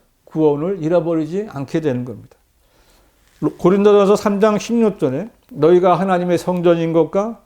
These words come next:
하나님께서 너희 안에 거하시는, 하나님의 영께서 너희 안에 거하시는 것을 알지 못하느냐? 만일 누구든지 하나님의 성전을 더럽히면 하나님께서도 그 사람을 멸하시리라. 이는 하나님의 성전은 거룩하며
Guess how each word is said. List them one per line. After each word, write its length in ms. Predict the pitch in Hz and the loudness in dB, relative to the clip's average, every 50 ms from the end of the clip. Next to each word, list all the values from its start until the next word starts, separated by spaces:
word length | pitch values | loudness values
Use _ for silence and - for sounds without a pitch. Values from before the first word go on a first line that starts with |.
| _ _ _ | _ _ _
하나님께서 800 | _ 170 165 165 165 156 156 165 151 156 - 160 156 160 165 - _ _ _ _ _ | _ -2 -2 -2 -2 -2 0 -2 -2 0 0 0 -2 -2 -6 -12 _ _ _ _ _
너희 240 | - 139 143 160 160 | 0 2 4 4 4
안에 320 | 151 147 156 156 151 147 147 | 4 2 2 2 0 0 0
거하시는, 500 | - 143 147 143 - - 143 143 139 - | 0 0 0 0 0 -4 -6 -8 -8 -8
하나님의 480 | - - 180 170 156 160 160 160 147 147 | -8 -4 -4 -2 -2 -2 -2 0 2 2
영께서 640 | 156 156 151 - 165 139 127 185 175 135 123 127 _ _ _ _ _ _ _ _ | 0 0 0 -2 -2 0 0 -2 -4 -6 -8 -12 _ _ _ _ _ _ _ _
너희 240 | 139 143 160 165 | 0 2 4 4
안에 240 | 156 156 165 156 151 | 4 4 2 0 -2
거하시는 480 | - - 147 143 139 - 151 143 143 139 | -2 0 -2 -2 -2 -2 -6 -8 -6 -8
것을 220 | 135 127 - 143 | -8 -8 -6 -6
알지 340 | 117 131 139 147 160 196 190 | -4 -4 -4 -4 -4 -4 -4
못하느냐? 580 | 151 135 123 - 180 180 170 151 131 123 131 135 _ _ _ _ _ _ _ _ _ _ _ | -4 -4 -4 -4 -4 -4 -4 -4 -6 -8 -10 -16 _ _ _ _ _ _ _ _ _ _ _
만일 340 | 139 139 170 202 208 185 156 | 0 0 2 2 2 0 0
누구든지 520 | 170 185 202 185 202 202 190 180 202 202 | 0 0 0 2 2 0 0 2 2 2
하나님의 460 | 185 - 185 180 175 175 180 180 170 | 2 2 0 -2 -2 -2 0 0 -2
성전을 440 | 165 - 185 170 165 165 170 165 147 | -2 -2 -6 -4 -2 0 0 -2 0
더럽히면 760 | - 151 151 156 147 - 175 165 156 143 135 147 175 214 220 - _ _ _ _ _ _ | 0 0 0 0 0 -2 -6 -6 -6 -4 -4 -6 -6 -8 -12 -16 _ _ _ _ _ _
하나님께서도 720 | _ - 156 156 147 143 139 151 135 123 151 143 147 143 139 | _ -6 -2 -2 -2 -2 -2 -4 -4 -4 -4 -2 -2 -2 -2
그 100 | - - | -2 -4
사람을 460 | - 147 135 139 135 139 139 135 131 | -2 -2 0 0 0 -2 -2 -4 -4
멸하시리라. 680 | 127 117 131 156 170 156 151 - 151 147 139 143 117 120 - _ _ _ _ _ _ _ _ - | -4 -2 0 2 2 2 0 -2 -6 -6 -6 -6 -8 -10 -12 _ _ _ _ _ _ _ _ -4
이는 220 | 143 151 165 156 | -2 0 2 2
하나님의 380 | 147 - 190 185 170 170 165 160 | 2 2 0 0 0 0 0 -2
성전은 480 | 160 - 160 151 147 156 151 151 147 135 | -2 -2 -4 0 0 0 0 0 -4 -4
거룩하며 640 | - 135 139 175 170 - - 160 165 175 190 220 | -2 0 0 0 -2 -2 -6 -6 -6 -6 -8 -10